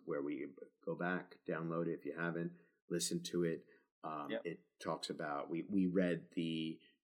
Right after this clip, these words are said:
Speaker 1: original Eter-, first, uh, uh,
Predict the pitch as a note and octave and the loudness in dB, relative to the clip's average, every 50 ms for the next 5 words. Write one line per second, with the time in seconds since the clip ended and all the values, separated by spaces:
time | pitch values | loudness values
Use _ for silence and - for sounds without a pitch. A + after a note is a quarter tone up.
0 | - E2 E2+ E2+ E2+ F2 F2+ F2+ F2 E2+ D#2+ D#2 D#2 F2 - - F2 D#2 D2+ - | -4 0 2 2 2 4 2 2 2 2 0 -2 -4 -6 -8 -6 -6 -6 -6 -6
1 | - - F2 - - - - G2 F2+ E2+ F2 - - - F2+ D#2+ D2+ D2 D2+ D2+ | -4 -4 -2 -2 -2 0 2 4 4 4 2 -2 -4 -2 -2 -2 -2 -4 -6 -8
2 | - - - - - - - - _ _ _ _ _ _ - D2 D2 C#2 C#2 | -10 -14 -20 -20 -20 -20 -20 -20 _ _ _ _ _ _ -10 -8 -6 -6 -8